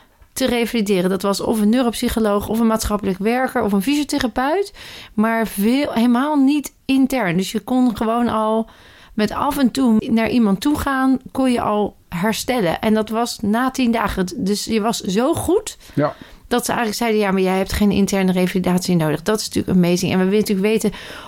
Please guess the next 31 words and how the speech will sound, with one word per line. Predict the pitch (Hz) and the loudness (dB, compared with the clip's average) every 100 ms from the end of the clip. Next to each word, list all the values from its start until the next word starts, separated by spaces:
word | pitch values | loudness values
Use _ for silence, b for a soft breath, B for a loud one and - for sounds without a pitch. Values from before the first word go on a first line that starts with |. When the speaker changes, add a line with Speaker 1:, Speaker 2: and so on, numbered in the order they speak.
| B | B
Speaker 1:
hoe | - 170 294 - | 0 4 4 2
is | 233 | 0
dat | - 214 | 0 -2
dan | 202 190 | 0 0
gelukt? | 196 202 196 147 - | 2 2 2 0 -2
Want | 175 180 180 B B B B B | 0 2 0 B B B B B
ja, | - - - | -4 -4 -2
als | 190 | -2
je | 202 | 0
dit | 196 190 | 0 2
hoort, | 180 190 | 2 2
dan | 190 180 | 2 2
klinkt | 220 202 | 2 0
het | 190 | 0
bijna | 170 220 214 190 | -2 0 0 0
ongeloofwaardig. | 196 196 170 165 185 185 160 220 - | 0 0 0 0 0 0 0 -2 -2
En | 226 214 | 0 0
dat | 185 | -2
is | - 240 | -4 -4
het | 202 202 | -2 -2
dus | 202 196 | 0 2
niet. | 208 254 220 | 4 4 2
Het | 202 | -2
is | 220 202 | -2 0
bijna | 214 240 233 | 0 2 2
alsof | 214 220 | 0 -2
ik | 202 | -4
tegen | - 220 233 208 | -2 -2 2 0
je | |
zeg, | 196 208 202 B B B B B - | 2 0 0 B B B B B -2
hè, | 208 | 0